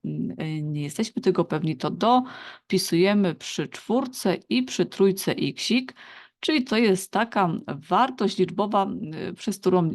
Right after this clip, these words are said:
liczba została uproszczona. Dobrze. E, to już mamy tutaj oznaczone, to teraz wzór na objętość dla ostrosłupa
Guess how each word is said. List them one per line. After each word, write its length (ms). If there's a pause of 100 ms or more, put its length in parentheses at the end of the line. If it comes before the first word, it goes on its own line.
(140)
liczba 380
została 440
uproszczona. 720 (1300)
Dobrze. 640 (480)
E, 560 (260)
to 100
już 200
mamy 280
tutaj 440
oznaczone, 1000
to 80
teraz 460 (320)
wzór 420
na 180
objętość 800
dla 220
ostrosłupa 1040